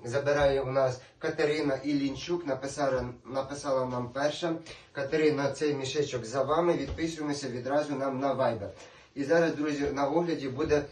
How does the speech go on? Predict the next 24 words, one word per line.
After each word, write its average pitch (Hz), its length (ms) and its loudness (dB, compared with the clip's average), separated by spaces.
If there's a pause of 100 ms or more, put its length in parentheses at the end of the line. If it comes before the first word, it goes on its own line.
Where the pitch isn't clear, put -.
(220)
наступний 147 600 0
другий 139 460 0
мішечок. 151 540 -4 (680)
Нагадаю, 143 540 4
що 139 200 -4
ця 147 200 -2
позиція 139 760 0
в - 20 -10
наявності 147 560 0
лише 135 380 -2
два 120 520 0
мішечка. - 600 -6
Перший 147 400 0
лот 127 240 0
забрали, 156 500 2 (360)
другий 160 360 2
зараз 139 380 -2
викладу. 101 520 -4 (1120)
Перша - 340 2
по 143 160 -4
команді 147 480 0
нам 143 240 0
відписалася 143 680 -4
Катерина 143 580 -2